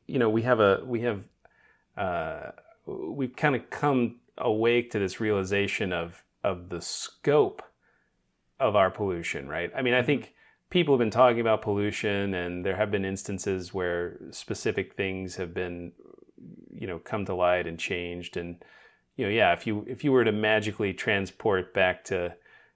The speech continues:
Speaker 1: the turn of the last century, right, nineteen oh one,
Speaker 2: Mm-hmm.
Speaker 1: and see the smokestacks and the clouds of smoke,
Speaker 2: Right.
Speaker 1: you'd be like, "Oh,
Speaker 2: Yeah.
Speaker 1: we're doing great," right?
Speaker 2: Uh-huh.
Speaker 1: But, uh, but I think, you know, the scope of, like, the plastics issue, uh, which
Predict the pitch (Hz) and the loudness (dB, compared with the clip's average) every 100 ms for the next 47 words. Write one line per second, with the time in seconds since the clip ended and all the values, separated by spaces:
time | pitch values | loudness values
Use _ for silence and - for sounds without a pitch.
0 | _ - 98 - 107 98 92 92 104 104 | _ -8 -8 -4 -2 0 0 4 4 4
1 | - 101 92 - 87 87 87 87 92 104 | 0 -2 -2 -4 -2 -2 -2 -2 -2 -4
2 | 101 90 - 104 92 90 98 95 90 90 | -8 -8 -6 -6 -4 -4 0 0 0 -6
3 | - 120 117 123 92 92 - 95 87 - | -12 -14 -12 -8 -6 -4 -4 -4 -4 -4
4 | - - 107 90 - - 98 90 - - | -6 -2 0 0 -2 2 4 4 2 -6
5 | 95 90 - 101 92 90 90 - 107 92 | -6 -6 0 4 4 2 -2 -8 -4 -2
6 | 104 98 90 90 175 190 170 147 147 175 | -2 -2 -2 0 4 6 6 6 6 6
7 | 127 110 165 117 - 101 98 95 113 135 | 6 4 6 6 2 -4 0 0 -2 -2
8 | 107 98 - - - _ _ 104 95 95 | 0 0 -2 -20 -20 _ _ -2 0 0
9 | 95 - - - _ 123 123 123 - 143 | -2 -8 -20 -20 _ 2 4 4 4 0
10 | 123 - - 80 117 101 98 95 - 135 | 0 -10 -18 -4 0 0 2 -2 2 6
11 | 123 117 95 95 90 - - 143 151 - | 6 6 2 4 2 0 2 4 4 0
12 | 131 - - - - 131 - 127 123 123 | -4 -6 -14 -10 -4 -2 2 4 4 2
13 | 127 _ _ _ - 95 92 92 90 - | -2 _ _ _ -8 -2 0 2 0 -4
14 | - - - - 98 - - | -10 -14 -14 -6 -6 -6 -10